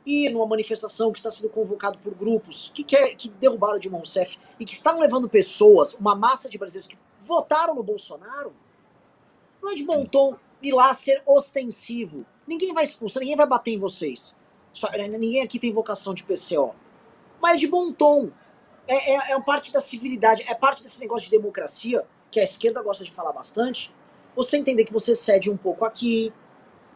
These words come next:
aí você avança um pouco ali. Ou seja, nós não estamos tendo discurso sectário que tiveram conosco nas manifestações da esquerda, que falam que a gente ia tomar porrada,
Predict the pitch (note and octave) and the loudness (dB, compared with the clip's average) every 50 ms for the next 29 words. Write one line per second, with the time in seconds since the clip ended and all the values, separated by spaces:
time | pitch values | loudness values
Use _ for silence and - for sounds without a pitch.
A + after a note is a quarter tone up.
0 | _ _ _ _ - - - - _ _ _ F3+ G#3+ G3+ G3+ G3 - G#3 F3+ D#3+ | _ _ _ _ -20 -20 -20 -20 _ _ _ -2 2 2 0 0 2 0 0 2
1 | E3 F3+ F3 E3 - - F3 - E3+ D#3 - G#3 A3 A3 G#3+ A#3 A#3 A3+ _ _ | 0 -2 -2 -2 -6 -10 -10 -4 -6 -4 0 0 0 2 0 -2 -2 -4 _ _
2 | _ _ - D4+ D4+ C4+ - B3+ G#3 F3+ G#3 - A#3 A#3+ D4+ E4+ E4 F4+ F4 D4+ | _ _ 0 2 2 4 6 6 6 6 4 0 4 4 6 6 4 2 -2 -4
3 | - - D#4+ F4+ F#4 - - D#4 D4+ C4 G#3+ F#3+ G3 - - - - G#3+ A3+ A#3+ | -2 -4 -4 -4 -4 -4 -4 -4 -4 -4 -6 -6 -8 -10 -12 -6 -2 0 0 0
4 | G#3 - - G3 E3 - - _ _ _ _ - _ _ _ _ _ _ _ _ | 0 -4 -4 -4 -4 -4 -6 _ _ _ _ -20 _ _ _ _ _ _ _ _
5 | - - - A#3 A3 - - _ G#3+ G3+ G3+ A3+ A#3+ A3+ - - _ _ _ _ | -12 4 6 6 6 6 2 _ 6 6 6 6 4 0 -4 -8 _ _ _ _
6 | _ G3+ G3 - - - F#3+ F#3+ F#3+ F#3 - - F3+ E3 E3 F3+ A#3+ B3 - - | _ -14 -14 -14 -4 -2 -2 -2 -2 -6 -8 -12 -10 -6 -4 -4 -4 -4 -4 -12
7 | F#3+ D#3+ - D#3+ D3+ D#3 D3+ D#3+ D3 - D3+ C#3+ - D#3 C#3+ C3 - - - A3 | -16 -16 -12 -12 -12 -12 -12 -16 -16 -14 -14 -12 -10 -8 -8 -8 -6 2 2 2
8 | G#3 G3 - G3 F#3+ - F#3+ F3+ G3+ G3 G3 G3 F#3 F3+ - - F3+ D3 C#3 D#3 | 2 4 0 0 0 0 0 -2 0 0 4 4 2 2 6 6 6 6 6 6
9 | D#3+ F#3+ A3 G#3+ - C#3+ - | 4 4 4 2 -2 -10 -10